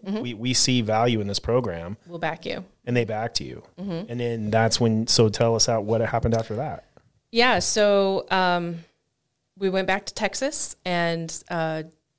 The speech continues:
Speaker 1: Deb Daniel, Rod Lenz, and Stephen Meekins, also with the R W C D, they went down as well because, as, you know,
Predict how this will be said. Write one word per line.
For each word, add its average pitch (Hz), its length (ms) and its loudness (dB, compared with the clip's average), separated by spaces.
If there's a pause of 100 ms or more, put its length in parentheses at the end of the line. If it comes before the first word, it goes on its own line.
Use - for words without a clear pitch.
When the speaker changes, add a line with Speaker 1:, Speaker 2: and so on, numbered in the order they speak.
(420)
Speaker 1:
Deb 170 220 2
Daniel, 170 420 -2
Rod 170 300 -4
Lenz, 175 640 0
and 160 460 -8
Stephen 190 420 -6
Meekins, 170 540 -6
also 175 260 -6
with 175 140 -6
the 170 140 -6
R 165 200 -4
W 165 240 -8
C 165 180 -8
D, 165 280 -8 (460)
they 202 240 2
went 180 180 -4
down 170 220 -2
as 160 120 -6
well 185 280 2
because, 170 580 -4
as, 165 180 -2 (140)
you 180 100 -10
know, 151 160 -4